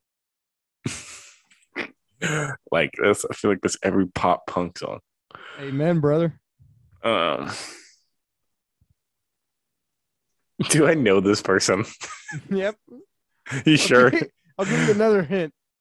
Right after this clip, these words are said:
Speaker 1: Are you
Speaker 2: I'm
Speaker 1: sure I
Speaker 2: gonna
Speaker 1: know
Speaker 2: say
Speaker 1: this person?
Speaker 2: yes. And I'm just gonna say a hint and I don't know what context it has behind it, but you have to guess that.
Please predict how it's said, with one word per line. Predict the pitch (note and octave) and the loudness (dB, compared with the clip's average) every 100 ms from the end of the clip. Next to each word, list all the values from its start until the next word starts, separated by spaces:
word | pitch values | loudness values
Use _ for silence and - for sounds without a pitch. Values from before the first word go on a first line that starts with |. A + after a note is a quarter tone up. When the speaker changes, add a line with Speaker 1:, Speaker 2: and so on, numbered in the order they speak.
| - | 2
Speaker 1:
Are | E3+ | 6
you | F#3 | 6
Speaker 2:
I'm | |
Speaker 1:
sure | F3+ G#3+ E3 | 6 8 10
I | D3+ | 10
Speaker 2:
gonna | C#3+ | 8
Speaker 1:
know | C#3+ | 6
Speaker 2:
say | |
Speaker 1:
this | C3 B2+ | 4 4
person? | C3+ B2+ F3+ | 4 4 2
Speaker 2:
yes. | F3+ D3 - - _ _ _ - | 0 -2 -10 -20 _ _ _ -8
And | E3 | -4
I'm | E3+ | -4
just | E3 D#3+ | -4 -6
gonna | F3+ F3 | -4 -4
say | D3+ - - F#3+ F3 D#3 B2 - _ _ _ _ _ _ _ _ _ _ - | -6 -14 -8 0 0 0 -6 -16 _ _ _ _ _ _ _ _ _ _ -6
a | D3 - | -6 -2
hint | F3 G#3+ _ _ _ _ _ _ _ _ _ | -2 -4 _ _ _ _ _ _ _ _ _
and | C#3+ D3 | -10 -6
I | D3 | -4
don't | D3+ D#3 | -4 -2
know | D3+ | -2
what | D#3 E3 - | -2 -4 -6
context | F#3 F3+ - G3 - | -6 -6 -4 -6 -6
it | F3+ | -6
has | F3+ | -4
behind | D#3+ D#3+ D#3+ D3+ C#3 | -6 -6 -4 -4 -6
it, | C3 | -8
but | C3+ | -10
you | B2 D3+ E3+ | -6 0 0
have | C#3+ - | 0 -8
to | C3 | -14
guess | C3 A#2 - | -16 -16 -16
that. | C3 - | -18 -18